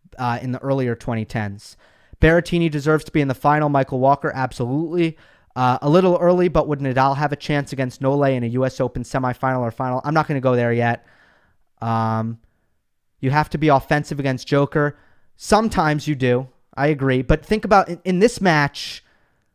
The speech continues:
Djokovic didn't have to be offensive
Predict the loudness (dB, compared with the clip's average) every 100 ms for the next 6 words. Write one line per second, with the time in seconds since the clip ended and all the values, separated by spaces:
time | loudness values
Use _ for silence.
0 | _ _ _ _ _ _ _ _ _ -12
1 | 2 4 4 2 -2 -2 -4 -2 -4 -4
2 | 0 0 0 -2 -6 -2 -4 -4 -8